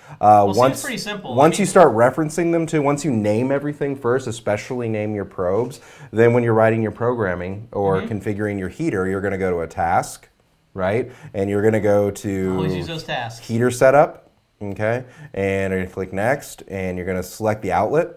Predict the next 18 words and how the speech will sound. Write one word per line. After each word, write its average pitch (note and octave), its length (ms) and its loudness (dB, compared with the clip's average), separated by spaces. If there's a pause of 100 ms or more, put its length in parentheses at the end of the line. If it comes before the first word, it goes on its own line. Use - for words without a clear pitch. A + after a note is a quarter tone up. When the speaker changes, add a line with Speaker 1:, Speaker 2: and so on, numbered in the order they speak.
Speaker 1:
okay? A#2+ 380 -2 (160)
The A2 100 2
sevens D3 640 6
are A#2 140 0
my A2 120 4
Energy A2+ 280 0
Bar G#2+ 220 0
eight G#2 140 -6
thirty-two. A2+ 640 -6
That G#2 160 0
was G#2+ 160 -2
the G#2+ 100 2
last G2+ 480 2
Energy G2+ 240 -6
Bar F2+ 320 -2
I E2+ 60 -4
added. E2 360 -4
Speaker 2:
Okay. D3+ 160 -10